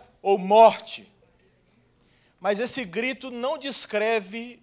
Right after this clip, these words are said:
o que nós vamos estudar essa noite,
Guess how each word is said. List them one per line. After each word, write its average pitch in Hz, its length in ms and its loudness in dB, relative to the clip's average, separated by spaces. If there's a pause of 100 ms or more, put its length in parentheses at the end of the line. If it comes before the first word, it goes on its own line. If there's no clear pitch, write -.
(140)
o 190 140 -14
que 208 720 -12
nós 190 200 0
vamos 196 220 -6
estudar 190 320 -4
essa 185 220 -4
noite, 127 440 -16